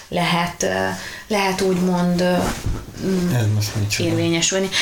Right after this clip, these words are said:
Speaker 1: Hát ugye, amikor a, azok a srácok, ö, mm,
Speaker 2: Igen.
Speaker 1: csinálják. Tehát, hogy, hogy érted, tehát annak a része, hogy, hogy ez ugyanolyan, mint a menekült, ö, tek-, tehát valójában, ö, itt senki nem lett menekült, meg nem akartak itt maradni, meg semmi.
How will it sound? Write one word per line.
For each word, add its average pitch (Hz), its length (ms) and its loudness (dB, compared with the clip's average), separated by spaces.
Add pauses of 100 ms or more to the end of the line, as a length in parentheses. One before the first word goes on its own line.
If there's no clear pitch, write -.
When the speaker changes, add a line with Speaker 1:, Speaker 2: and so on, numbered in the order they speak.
Speaker 1:
Hát 240 140 0
ugye, 269 160 2
amikor 254 340 0
a, 240 300 2
azok 226 260 0
a 220 360 2
srácok, 185 720 -2
ö, 190 320 0 (200)
mm, 98 180 0 (300)
Speaker 2:
Igen. 120 360 0
Speaker 1:
csinálják. 185 580 -2
Tehát, 220 160 0
hogy, 240 120 0 (420)
hogy 208 80 0
érted, 233 240 0
tehát 208 180 -4 (160)
annak 220 400 -2
a 208 40 0
része, 208 400 0
hogy, 208 240 0
hogy 208 260 -2 (840)
ez 233 140 -2
ugyanolyan, 196 400 2
mint 196 200 0
a 196 60 0 (380)
menekült, 190 720 0
ö, - 120 0 (320)
tek-, 220 220 -2
tehát - 260 -4
valójában, 220 880 0 (140)
ö, 190 380 2 (520)
itt 214 320 -4
senki 220 380 0
nem 180 160 2
lett 185 320 -2
menekült, 185 580 0
meg 190 140 0
nem 202 140 0
akartak - 480 -4
itt 190 140 -8
maradni, 196 360 0
meg - 200 0
semmi. 214 280 2